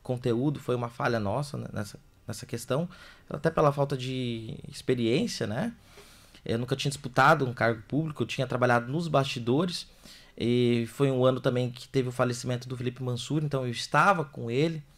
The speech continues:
Apesar de estar numa coligação diferente, eu estava apoiando ele. Então, é, eu teria certeza que estaria andando com ele ali e seria mais fácil.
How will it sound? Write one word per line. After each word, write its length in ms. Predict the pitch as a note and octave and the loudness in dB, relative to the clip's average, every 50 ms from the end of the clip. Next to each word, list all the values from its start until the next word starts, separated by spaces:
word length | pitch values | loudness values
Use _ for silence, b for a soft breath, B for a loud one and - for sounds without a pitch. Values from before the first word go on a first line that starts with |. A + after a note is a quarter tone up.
| b b b b | b b b b
Apesar 340 | - - - B2+ A#2+ C3 C#3+ | -12 -4 -2 0 2 4 2
de 80 | C#3+ | 2
estar 120 | C#3+ C#3 C3+ | 2 0 -2
numa 140 | C#3 C#3 C3 | -2 -2 -2
coligação 420 | - C#3 C3+ B2+ B2+ B2+ - C3+ | -4 -4 -2 -2 -4 -4 -4 -8
diferente, 420 | C3 - - B2+ B2+ A#2+ B2 B2 - | -8 -8 -8 -6 -6 -4 -6 -6 -8
eu 20 | |
estava 180 | - B2 A#2+ A#2+ | -6 -4 -4 -2
apoiando 380 | A#2+ C3+ C3 B2+ A#2+ A#2 A2 | -2 -2 -2 -2 -2 -2 -2
ele. 180 | A2+ B2+ C#3+ D3+ | -2 -2 -2 -2
Então, 280 | D3 - C3 C3+ C#3 C#3 B B B B B B B | -4 -4 -4 -4 -4 -6 B B B B B B B
é, 420 | - A2+ A#2 A#2 A#2 A#2 A2 G#2 G2 b b b b b | 0 2 4 6 6 4 2 0 -4 b b b b b
eu 320 | - A#2 A#2 A#2 A#2+ A#2 - - - _ _ _ _ _ - - - _ - - - - _ - _ _ - | 0 2 2 2 0 -2 -6 -10 -20 _ _ _ _ _ -20 -20 -20 _ -20 -20 -20 -20 _ -20 _ _ 0
teria 200 | C#3+ B2+ B2+ C3 | 4 4 4 6
certeza 440 | - D3 C3 C3 C#3 C#3 C3+ C3 | 6 4 2 4 4 0 0 0
que 280 | B2+ - - C3 B2+ B2 | -2 -6 -4 0 2 2
estaria 440 | A#2 A#2 - C#3 B2 C3 C#3+ D#3 D3+ | 2 2 4 2 4 4 4 4 4
andando 280 | C#3+ C3 C3+ C3+ C3 | 6 4 4 4 4
com 220 | B2 - B2+ B2 B2 | 0 -2 0 4 4
ele 160 | B2+ B2+ B2 | 6 6 6
ali 360 | A#2+ A#2 A#2+ B2+ C#3 D#3 F3 | 4 4 4 2 2 2 0
e 40 | F3 | 0
seria 340 | D#3 - E3 D3 D#3 D#3+ D#3 | -2 -2 0 2 4 4 4
mais 220 | E3 F3+ G3 F#3 | 4 2 0 0
fácil. 420 | - - C3+ A#2 A#2 - - - | 2 4 4 4 2 0 -8 -14